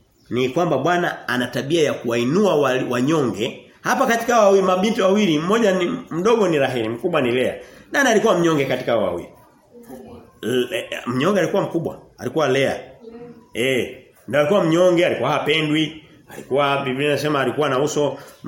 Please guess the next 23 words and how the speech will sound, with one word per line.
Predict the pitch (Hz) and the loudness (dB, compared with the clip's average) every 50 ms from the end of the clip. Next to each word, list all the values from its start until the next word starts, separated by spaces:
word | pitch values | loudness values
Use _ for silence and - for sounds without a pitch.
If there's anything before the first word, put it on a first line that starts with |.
| 120 | -2
wa | 123 120 | -2 -2
kawaida | - - 120 117 117 127 127 127 127 | -2 0 0 2 2 2 0 0 0
kawaida | 127 123 117 120 135 147 143 135 135 | 0 0 0 0 0 0 0 0 0
na | 123 113 113 | 0 0 0
nini. | 127 143 139 120 110 107 - - - - - | 0 0 0 -2 -2 -4 -6 -12 -20 -12 -6
Sasa | - 180 180 190 170 | -4 -2 0 0 0
Mungu | 170 190 208 196 170 | 2 4 4 4 4
anasema, | 156 147 185 175 | 2 2 2 2
"Huyu | 165 180 220 247 214 | 2 2 4 4 2
si | 160 175 190 | 2 4 4
ndo | 185 180 | 4 4
mdhaifu? | 175 170 180 190 214 208 208 214 - - - - - - - - | 4 4 4 4 4 2 0 -2 -6 -6 -8 -12 -20 -16 -8 -4
Ngoja | 107 120 120 117 | -2 -2 0 0
nimuinue | 107 107 107 104 98 98 110 107 107 92 | 0 -2 -2 -2 -2 -2 -2 -2 -2 -2
uone." | 90 92 90 92 87 82 - - - - - - - - - | -4 -6 -8 -8 -10 -12 -16 -20 -20 -20 -20 -20 -18 -10 -6
Eh, | 131 135 143 143 143 147 143 | -2 0 0 2 0 0 0
kuanzia | 151 165 170 208 190 | 0 2 2 2 2
mstari | - 180 196 | 2 2 2
wa | 175 160 | 2 2
thelathini | 156 156 - 175 | 2 2 2 2
na | 175 | 2
moja | 170 180 170 | 2 2 2
anasema, | 160 160 170 165 160 | 2 0 0 0 0